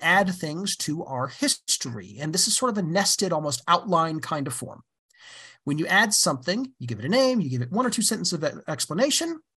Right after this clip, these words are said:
Uh, if you're doing an event, it needs to be specific. And then you at-, determine whether it is light or dark based on how you think history views that period or that moment in time. It's the tone of that area.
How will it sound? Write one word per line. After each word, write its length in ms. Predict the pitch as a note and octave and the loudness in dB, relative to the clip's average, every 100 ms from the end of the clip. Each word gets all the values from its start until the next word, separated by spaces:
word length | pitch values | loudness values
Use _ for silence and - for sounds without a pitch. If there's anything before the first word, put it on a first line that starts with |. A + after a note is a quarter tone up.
| _ _ | _ _
Uh, 140 | D3 B2 C#3+ | -4 -4 -4
if 100 | B2+ | -4
you're 80 | |
doing 220 | C#3 C3+ C3 | -2 -2 -2
an 60 | |
event, 260 | B2+ A#3 A#3 | 0 0 0
it 80 | - _ | -6 _
needs 200 | C3 A#2+ | -6 -4
to 60 | - | -2
be 120 | A#2+ | -2
specific. 640 | A2+ - A#2+ G3+ C3+ F3 - _ _ _ _ _ _ _ - | -2 -2 2 2 2 -6 -12 _ _ _ _ _ _ _ 0
And 140 | G#3+ | 2
then 160 | B3+ D#4+ | 4 2
you 140 | D#4 | 0
at-, 260 | - A3 - _ - | 0 -4 -4 _ -8
determine 460 | G#3 F#3+ - A3+ F3 | -4 -2 -2 0 2
whether 260 | E3 E3 | 2 0
it 80 | D#3 | -2
is 160 | C#3+ B2 | -2 -2
light 340 | D3+ G3+ G#3 - | 2 2 2 -8
or 220 | D#3 D#3 | -6 -4
dark 420 | C3+ B2 D#3 D3+ B2+ | -4 0 0 0 -2
based 280 | E3+ F3+ | 0 0
on 80 | F3+ | -2
how 180 | C3 F3+ | 0 0
you 140 | E3+ | 0
think 280 | D#3+ E3+ C3 _ | -2 -6 -8 _
history 600 | A3+ - - G#3 G3+ F3+ - _ | 0 0 0 0 0 -4 -10 _
views 760 | B2 - D3+ E3+ F3 E3+ E3 - _ - | -10 -8 -6 -4 -4 -4 -6 -6 _ -8
that 400 | C3+ C3 - - _ - _ _ _ - | -2 -2 -4 -14 _ -20 _ _ _ -12
period 360 | - C#3+ C#3+ C3+ | -6 -2 -2 -2
or 140 | A#2+ | -2
that 180 | A#2 B2 | -4 -4
moment 460 | B2 A#2+ A#2+ A#2 - | -2 0 0 -2 -8
in 200 | A2+ A2 | -12 -10
time. 340 | - G#2 - - _ _ _ _ - | -8 -8 -10 -16 _ _ _ _ -10
It's 240 | B2 - - | -10 -10 -8
the 80 | D#3+ | -6
tone 580 | - - G3+ E3 C#3+ | -6 -2 2 2 2
of 280 | C3 B2+ A#2 | -2 -4 -4
that 140 | A2+ G#2+ | -4 -8
area. 200 | A#2 | -12